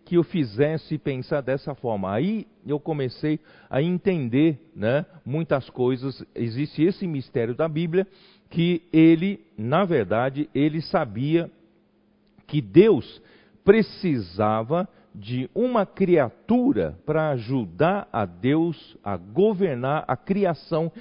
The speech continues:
que ele fizera. Isto é, Deus é Deus criador,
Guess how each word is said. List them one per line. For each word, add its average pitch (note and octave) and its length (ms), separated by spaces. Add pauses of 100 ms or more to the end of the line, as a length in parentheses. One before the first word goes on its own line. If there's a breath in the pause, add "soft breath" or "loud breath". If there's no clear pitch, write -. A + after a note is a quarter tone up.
(160 loud breath)
que B2+ 80
ele C#3 160
fizera. A2 580
Isto E3 380
é, F2 160 (400 soft breath)
Deus C#3+ 400
é B2+ 80
Deus G#2 380
criador, D3+ 600